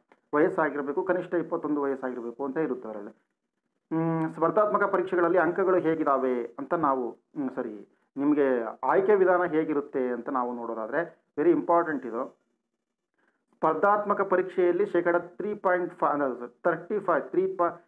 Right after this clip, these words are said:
ತ್ರೀ ಫೈವ್ ಪರ್ಸೆಂಟೇಜನ್ನು, ಆ, ಕನ್ಸಿಡರ್ ಮಾಡ್ತಾರೆ. ಅಂದ್ರೆ, ಮ್, ನೂರಕ್ಕೆ ಮೂವತ್ತೈದು ಮಾರ್ಕ್ಸನ್ನು ಸ್ಪರ್ಧಾತ್ಮಕ ಪರೀಕ್ಷೆಗೆ ತೆಗೆದುಕೊಳ್ತಾರೆ.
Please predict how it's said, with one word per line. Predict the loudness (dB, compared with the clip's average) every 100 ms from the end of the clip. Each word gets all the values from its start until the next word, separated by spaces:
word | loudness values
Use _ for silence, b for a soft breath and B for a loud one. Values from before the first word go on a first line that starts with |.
| _
ತ್ರೀ | 0 0
ಫೈವ್ | 2 0 2
ಪರ್ಸೆಂಟೇಜನ್ನು, | -2 -4 -6 -4 -4 -2 0 0 -2 _ _ _ _
ಆ, | 0 4 4 4
ಕನ್ಸಿಡರ್ | 0 -2 0 0
ಮಾಡ್ತಾರೆ. | 2 -2 -2 -8
ಅಂದ್ರೆ, | -2 2 2 0 -10 -8
ಮ್, | -4 0 0 0 2
ನೂರಕ್ಕೆ | 4 4 4 0
ಮೂವತ್ತೈದು | 0 0 0 -2 -2
ಮಾರ್ಕ್ಸನ್ನು | -2 -4 -4 -4 -6
ಸ್ಪರ್ಧಾತ್ಮಕ | -4 -2 0 -2 -4 -8
ಪರೀಕ್ಷೆಗೆ | -8 -8 -8 -8
ತೆಗೆದುಕೊಳ್ತಾರೆ. | -6 -6 -6 -8 -6 -2 -2 -4